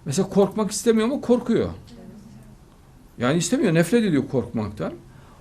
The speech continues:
Ama zorla korkuyor. Ee,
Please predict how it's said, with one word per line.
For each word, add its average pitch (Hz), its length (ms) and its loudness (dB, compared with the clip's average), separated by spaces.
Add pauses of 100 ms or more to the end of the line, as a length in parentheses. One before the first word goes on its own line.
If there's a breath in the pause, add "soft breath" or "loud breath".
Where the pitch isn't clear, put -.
(140 loud breath)
Ama 247 360 0 (640)
zorla 196 440 4
korkuyor. 92 520 -6 (1300 soft breath)
Ee, 113 260 2